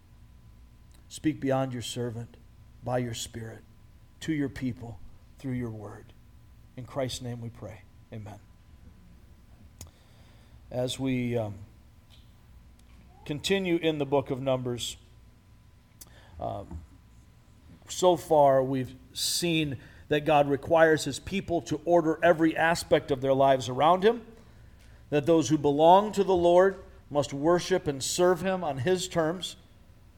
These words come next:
and that the presence of God requires the absence of sin. We learn that drawing close to God requires separating from the things of the flesh. Those concepts, as we have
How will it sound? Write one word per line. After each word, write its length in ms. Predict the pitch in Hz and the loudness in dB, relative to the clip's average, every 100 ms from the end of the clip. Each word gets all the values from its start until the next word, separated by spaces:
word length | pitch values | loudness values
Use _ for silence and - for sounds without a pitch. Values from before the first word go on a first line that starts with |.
| - - | -20 -8
and 120 | 147 | 0
that 100 | 165 | 2
the 60 | 160 | 0
presence 500 | - 208 214 214 196 | 2 4 4 2 -2
of 160 | 175 156 | 0 6
God 320 | 170 180 170 | 8 8 6
requires 600 | 170 - 170 160 165 139 | 2 2 4 6 6 2
the 120 | 165 | -4
absence 600 | 156 160 156 - 156 143 | 0 0 0 -6 -8 -10
of 180 | - 139 | -10 -8
sin. 520 | - - 190 147 113 - - - - - - - - - | -4 4 4 4 2 -12 -20 -20 -20 -20 -20 -20 -20 -2
We 140 | 160 196 | 6 8
learn 240 | 208 208 | 8 6
that 160 | 190 165 | 2 2
drawing 420 | 170 180 175 165 | 6 6 6 0
close 380 | - 214 240 - | -4 -4 -4 -4
to 140 | 170 | -2
God 280 | 147 139 139 | 4 6 6
requires 480 | 160 160 180 170 - | 2 4 6 6 4
separating 640 | - 233 233 185 170 165 | -4 -4 -2 -2 -2 -4
from 180 | 156 165 | -6 -4
the 60 | 160 | -4
things 360 | 160 156 135 | -2 -4 -4
of 120 | 143 135 | -6 -6
the 80 | |
flesh. 640 | - - 247 170 113 - - - - - - - - - - - - - | -10 0 4 4 2 -8 -18 -20 -20 -20 -20 -20 -20 -20 -20 -20 -20 -18
Those 540 | 131 131 240 294 269 | -16 0 4 4 2
concepts, 840 | - 160 135 120 - 127 135 - - | 0 2 2 -2 -6 -6 -6 -8 0
as 240 | 165 165 156 | 2 2 2
we 160 | 175 | 0
have 240 | 165 165 | 2 2